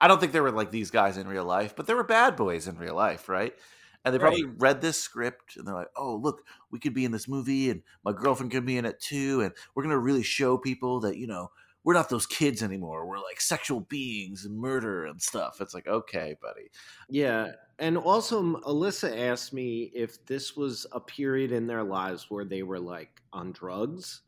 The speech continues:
Speaker 1: Y-, yes, it was. Yes, absolutely.
Speaker 3: And partying really hard. So, like, they might have made questionable <laughs>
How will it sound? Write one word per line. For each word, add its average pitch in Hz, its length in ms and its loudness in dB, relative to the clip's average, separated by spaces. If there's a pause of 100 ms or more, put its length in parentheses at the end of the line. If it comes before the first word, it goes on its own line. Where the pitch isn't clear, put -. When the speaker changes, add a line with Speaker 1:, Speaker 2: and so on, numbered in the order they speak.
Speaker 1:
Y-, 95 240 -2
yes, 101 280 2
it 82 80 0
was. 78 340 -2
Yes, 90 260 -2
absolutely. 85 500 -4
Speaker 3:
And 120 260 -2
partying 143 560 6
really 147 300 6
hard. 151 480 4
So, 139 240 -2
like, 110 580 -6
they 127 140 0
might 120 240 -2
have 101 140 -4
made 107 280 -4
questionable 143 720 -4
<laughs> 139 140 -2